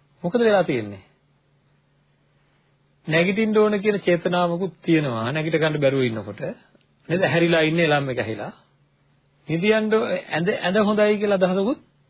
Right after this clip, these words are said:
තියෙනවා. ඇඳ පැත්තට ඇදිල්ලක් තියෙනවා.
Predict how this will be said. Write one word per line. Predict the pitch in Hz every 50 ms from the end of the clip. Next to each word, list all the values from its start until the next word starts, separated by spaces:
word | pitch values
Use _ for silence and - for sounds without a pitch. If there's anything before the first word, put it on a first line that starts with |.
| _ _ _ _ _ _ _ _ _ _ _ _ -
තියෙනවා. | - 139 120 110 107 104 127 190 247 302 - _ _ -
ඇඳ | - 135 160 190
පැත්තට | 190 - 214 196 - - 247 269 269
ඇදිල්ලක් | - - 147 151 180 226 226 214 208 208 156 - _ _
තියෙනවා. | - 139 123 110 95 95 104 113